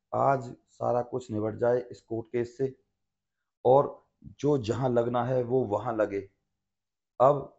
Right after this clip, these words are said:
की स्थिति यह है कि नाइंटी फ़ाइव में से रिजल्ट आएगा और मैं बहुत दुखी हूं। और अब जो ग्रुप डी की कट ऑफ जाएगी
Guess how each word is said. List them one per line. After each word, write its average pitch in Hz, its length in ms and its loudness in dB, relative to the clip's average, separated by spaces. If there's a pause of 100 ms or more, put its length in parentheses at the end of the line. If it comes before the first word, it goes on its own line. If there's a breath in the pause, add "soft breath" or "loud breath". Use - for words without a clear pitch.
की 127 100 -4
स्थिति 123 320 -10
यह 110 160 2
है 117 60 2
कि 123 140 -6
नाइंटी 113 400 -6
फ़ाइव 107 260 -4
में 110 120 -6
से 107 140 -8
रिजल्ट 107 300 -4
आएगा 117 320 0 (640)
और 110 220 0
मैं 107 280 -4
बहुत 98 320 -8
दुखी 110 300 -6
हूं। 127 140 -4 (220)
और 120 280 0
अब 131 160 2
जो 135 240 -6
ग्रुप 113 300 -4
डी 117 100 -2
की 117 80 -6
कट 110 220 -4
ऑफ 113 160 -2
जाएगी 107 520 -2